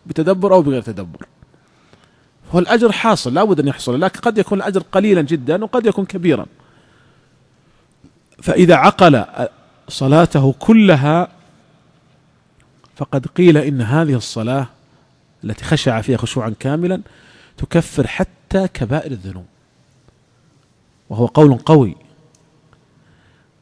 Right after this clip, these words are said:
ويدل لذلك قول النبي صلى الله عليه وسلم: "رأيتم لو أن نهرا من باب أحدكم يغتسل منه كل يوم خمس مرات هل يبقى من درنه شيء؟"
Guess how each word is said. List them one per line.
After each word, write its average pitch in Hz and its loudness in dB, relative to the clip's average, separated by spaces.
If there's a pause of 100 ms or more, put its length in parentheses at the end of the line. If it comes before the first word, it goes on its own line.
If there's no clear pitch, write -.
(360)
ويدل 120 -2
لذلك 143 0 (420)
قول 131 0
النبي 127 2
صلى 120 -2
الله 120 0
عليه 113 -2
وسلم: 123 -2
"رأيتم 123 -2
لو 123 -2
أن 123 -2
نهرا 127 0
من 117 0
باب 123 -2
أحدكم 120 -2
يغتسل 120 -2
منه 131 -2
كل 151 -4
يوم 151 2
خمس 147 -4
مرات 135 -4 (640)
هل 131 -2
يبقى 147 2
من 127 0
درنه 135 0
شيء؟" 175 -4